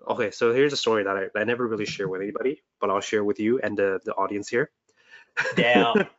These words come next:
Speaker 2: You, it was gonna drop,
Speaker 1: Oh,
Speaker 2: you're gonna
Speaker 1: man.
Speaker 2: drop, gonna go big or go home, right?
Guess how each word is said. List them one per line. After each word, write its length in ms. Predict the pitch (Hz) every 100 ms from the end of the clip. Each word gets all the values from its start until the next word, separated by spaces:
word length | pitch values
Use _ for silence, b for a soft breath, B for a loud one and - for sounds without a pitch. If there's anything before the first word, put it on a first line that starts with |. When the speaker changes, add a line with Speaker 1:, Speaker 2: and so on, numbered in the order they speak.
| -
Speaker 2:
You, 280 | 131 139 -
it 40 | 139
was 120 | 139
gonna 200 | 139 131
drop, 120 | 127
Speaker 1:
Oh, 300 | 165 165 160
Speaker 2:
you're 120 | 151 156
gonna 120 | 139
Speaker 1:
man. 80 | 135
Speaker 2:
drop, 360 | 147 - -
gonna 180 | - 185
go 180 | 196 190
big 260 | - 175 165
or 40 |
go 200 | 151 139
home, 320 | 127 113 98 -
right? 320 | 107 110 120